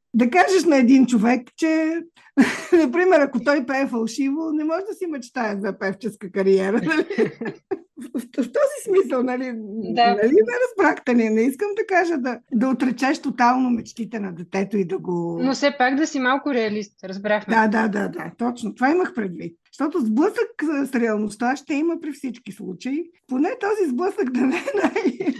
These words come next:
Speaker 1: да не е най-ужасен.
Speaker 2: Най-болезнен.
Speaker 1: <laughs>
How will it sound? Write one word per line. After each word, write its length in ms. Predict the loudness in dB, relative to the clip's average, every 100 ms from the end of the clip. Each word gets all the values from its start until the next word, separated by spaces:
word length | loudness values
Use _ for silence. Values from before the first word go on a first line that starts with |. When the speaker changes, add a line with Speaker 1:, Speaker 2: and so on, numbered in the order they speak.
| -6 -12 -10 -4
Speaker 1:
да 120 | -2
не 220 | -2 0
е 120 | 0 2
най-ужасен. 460 | 2 2 4 6
Speaker 2:
Най-болезнен. 840 | 6 4 2 4 4 4 4 4
Speaker 1:
<laughs> 60 | 0